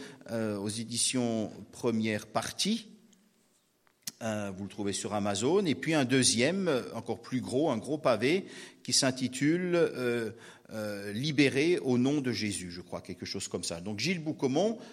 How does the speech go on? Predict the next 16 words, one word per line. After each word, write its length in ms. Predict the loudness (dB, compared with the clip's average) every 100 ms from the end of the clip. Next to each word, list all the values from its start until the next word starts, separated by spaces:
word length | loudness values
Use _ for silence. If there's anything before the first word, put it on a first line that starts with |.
| -16
Boucaumont, 540 | -8 -2 -2 0 0 -2
B 240 | 0 0 0
O 200 | 0 0
U 240 | -2 -4 -4
C 360 | -2 -2 -4 -2
O 300 | -2 -2 -2
M 240 | -4 -4 -4
O 160 | -2 -2
N 260 | 0 0 -2
T. 280 | -4 -6 -8 -16
D'ailleurs, 260 | -8 -6 -2
là, 140 | -2
je 100 | -2
suis 160 | -6 -6
en 120 | -6
train, 260 | -2 -4